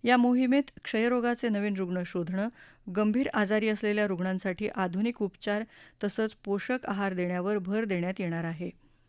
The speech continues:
क्षयरोगाचा प्रादुर्भाव जास्त असलेल्या जिल्ह्यांवर लक्ष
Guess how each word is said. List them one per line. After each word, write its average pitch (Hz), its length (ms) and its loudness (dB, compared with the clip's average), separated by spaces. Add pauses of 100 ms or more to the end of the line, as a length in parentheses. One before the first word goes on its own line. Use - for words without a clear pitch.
(380)
क्षयरोगाचा 220 640 2
प्रादुर्भाव 196 640 2
जास्त 180 360 -4
असलेल्या 196 420 0
जिल्ह्यांवर 185 560 -2
लक्ष 196 300 -4